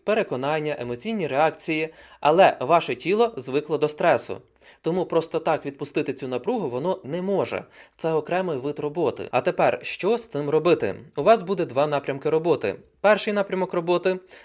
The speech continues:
це робота із психікою та способом життя. Тому що все ж таки потрібно забрати ці тривожні думки, потрібно зменшити стрес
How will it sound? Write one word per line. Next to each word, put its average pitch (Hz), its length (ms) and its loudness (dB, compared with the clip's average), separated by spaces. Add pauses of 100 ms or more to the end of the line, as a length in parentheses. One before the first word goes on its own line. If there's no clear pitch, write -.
(120)
це 160 140 0
робота 160 380 4
із 147 280 -6
психікою 220 680 -4
та 160 340 2
способом 143 560 -4
життя. 135 380 -4 (380)
Тому 196 220 -2
що 147 160 -4
все 226 240 2
ж 240 80 -10
таки 196 220 -2
потрібно 143 440 -4
забрати 165 440 0
ці 156 180 -4
тривожні 123 460 -4
думки, 139 400 0 (320)
потрібно 139 380 -2
зменшити 123 460 -6
стрес 247 460 0